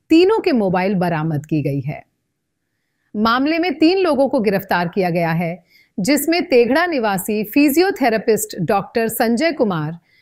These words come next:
वैशाली जिला के बलिगांव थाना के दीधा, फतेहपुर सुनील गुप्ता और बंगरा थाना के बाजितपुर सरसौना निवासी अवधेश कुमार शामिल है।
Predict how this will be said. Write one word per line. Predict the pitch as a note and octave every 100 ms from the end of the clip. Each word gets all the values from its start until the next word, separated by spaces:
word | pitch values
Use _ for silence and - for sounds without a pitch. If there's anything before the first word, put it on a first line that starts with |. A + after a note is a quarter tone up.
| _ -
वैशाली | B3 B3+ - D#4+ F4 A4+
जिला | E4 C4+ B3+
के | B3+ C#4
बलिगांव | G#3 G#3 F#3 A3+ E4 E4+ C4+
थाना | G#3 G3
के | F#3+ E3+
दीधा, | D3+ G3 G#3+ G3 F3 - _ _ -
फतेहपुर | C#4+ C#4 G4 G#4 F#4+ F#4
सुनील | F4 B3 B3+ D4
गुप्ता | A#3 - - D#3 - -
और | G#3+
बंगरा | F#3 G#3+ C#4 F4+
थाना | F4 A#3 G#3
के | G#3 F#3 F#3
बाजितपुर | E3 F#3+ G3 E4+ E4+ F4 -
सरसौना | - G#3+ A3 G3+ A#3
निवासी | B3 F3+ E3 - A3 -
अवधेश | F#3+ E3+ G#3 B3 A#3+
कुमार | - E3 F3
शामिल | - D3+ C#3+ C3+
है। | C#3+ -